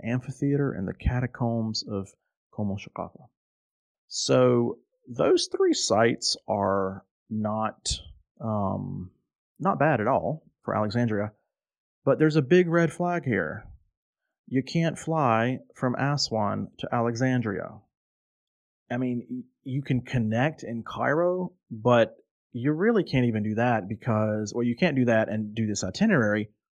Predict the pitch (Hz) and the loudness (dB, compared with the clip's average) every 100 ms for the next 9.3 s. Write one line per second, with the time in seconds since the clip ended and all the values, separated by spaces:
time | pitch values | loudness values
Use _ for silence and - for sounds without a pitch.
0 | _ - 123 147 127 - 170 202 214 - | _ -10 -2 -2 -2 -2 0 2 -2 0
1 | 123 113 98 - _ _ _ _ 127 135 | 4 4 2 -4 _ _ _ _ -2 0
2 | 143 107 101 98 - - 107 104 131 135 | 2 2 0 -6 -10 -8 -8 -6 -4 -4
3 | 127 101 107 104 98 98 98 98 110 139 | -2 -4 -4 -4 -4 -4 -6 -8 -8 -4
4 | 139 123 113 107 110 101 104 104 98 101 | -4 -2 -2 -4 -4 -4 -6 -6 -8 -8
5 | 104 _ _ _ _ _ _ _ - 120 | -12 _ _ _ _ _ _ _ 0 2
6 | 117 113 110 104 - - 113 110 113 113 | 4 2 0 0 -2 -2 -6 -2 0 0
7 | 90 98 90 - 107 107 113 120 117 117 | -2 -8 -8 -6 -4 0 2 2 2 -2
8 | 110 110 101 107 107 104 104 104 98 107 | -2 -2 -2 -2 -2 -4 -4 -6 -10 -10
9 | - 95 92 | -6 -6 -6